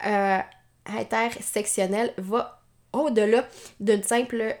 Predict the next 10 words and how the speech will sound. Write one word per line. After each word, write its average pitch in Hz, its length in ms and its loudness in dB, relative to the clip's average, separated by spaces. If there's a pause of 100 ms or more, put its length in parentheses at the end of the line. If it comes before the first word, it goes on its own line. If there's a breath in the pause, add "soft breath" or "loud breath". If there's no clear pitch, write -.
(100)
euh, 190 200 2
reconnaissance 226 680 -2
de 190 220 -2
la 208 140 4
multiplicité 233 680 -2
des 226 260 -4
systèmes 240 580 -2 (280)
d'oppression, 196 640 0 (800 loud breath)
euh, 214 60 4
opérant 208 340 2